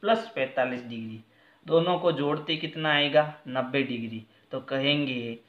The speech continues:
यह पूरक युग्म कोण है, है ना। फिर अंत में छः वाला देखो,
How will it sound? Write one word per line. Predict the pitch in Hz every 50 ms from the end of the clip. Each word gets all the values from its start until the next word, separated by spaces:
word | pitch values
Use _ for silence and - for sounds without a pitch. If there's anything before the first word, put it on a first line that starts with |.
| _ _ _ 120
यह | 123 139 139 131 131 135 135 135 123 120 123 - - - _ _ _ _ _ -
पूरक | 151 151 156 156 160 175 175 170 170 - - - - _ _ - -
युग्म | 117 117 123 139 139 139 139 143 147 139 120 117 117 117 120 - _ - _ _ _ -
कोण | - 123 123 123 123 120 120
है, | 120 120 110 139 131 123
है |
ना। | 110 101 - - - - _ _ _ _ _ _ _ _ _ _ _ - _ _ _ _ _ _ _ _ _ _ _ _ _ _ _ _ _ _ _ - _ _ _ _ _ _ _ _ _ _ _ _ _ _ _ _ _ _ _ _ _ _ _ _ _ _ _ _ _ _ _ _ _ _ _ _ _ _ _ _ _ _ _ _ _ _ _ -
फिर | 160 151 151 156 - _ _ _ _ _ _ _ _ -
अंत | 156 147 151 147 - 156
में | 143 131 113 110 - _ _ _ _ _ _ _ _ _ -
छः | - 151 151 151
वाला | 147 147 139 135
देखो, | 127 131 127 160